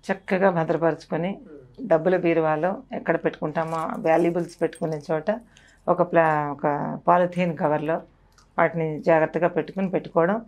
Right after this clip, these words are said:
Speaker 1: మళ్ళీ ఎప్పుడైనా, మ్, లక్ష్మీ పూజలు చేసుకున్నప్పుడు, అక్షయ తృతీయలకు పూజ చేసుకున్నప్పుడు ఎప్పుడైనా ఇవి తీసి మళ్ళీ శుభ్రంగా కడుక్కొని వాడుకోవచ్చు.
Speaker 2: చాలా చక్కగా తెలియజేశారమ్మా. గోవింద నామ పూజ అనేది వెంకటేశ్వర స్వామికి ఏ విధంగా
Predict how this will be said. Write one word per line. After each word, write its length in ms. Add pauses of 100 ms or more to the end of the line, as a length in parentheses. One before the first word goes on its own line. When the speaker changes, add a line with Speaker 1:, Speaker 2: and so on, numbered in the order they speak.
(300)
Speaker 1:
మళ్ళీ 340
ఎప్పుడైనా, 560 (420)
మ్, 380
లక్ష్మీ 300
పూజలు 320
చేసుకున్నప్పుడు, 760 (420)
అక్షయ 260
తృతీయలకు 460
పూజ 200 (100)
చేసుకున్నప్పుడు 600
ఎప్పుడైనా 480
ఇవి 120
తీసి 300
మళ్ళీ 280
శుభ్రంగా 400
కడుక్కొని 400
వాడుకోవచ్చు. 840
Speaker 2:
చాలా 220 (100)
చక్కగా 200
తెలియజేశారమ్మా. 1000
గోవింద 440 (200)
నామ 480
పూజ 440
అనేది 440
వెంకటేశ్వర 560
స్వామికి 440
ఏ 80
విధంగా 340